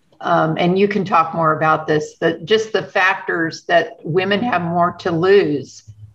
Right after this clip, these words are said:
as in a couple situation,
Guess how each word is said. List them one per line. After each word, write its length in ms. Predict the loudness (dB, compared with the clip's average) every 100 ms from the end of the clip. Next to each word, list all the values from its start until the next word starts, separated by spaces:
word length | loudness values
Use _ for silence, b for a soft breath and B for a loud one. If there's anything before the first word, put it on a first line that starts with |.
| _ -4
as 280 | -4 -4 -4
in 180 | -2 0
a 80 |
couple 500 | -4 -4 -4 -4 -4
situation, 1120 | -6 -4 -4 -2 0 2 0 0 -2 -4 -6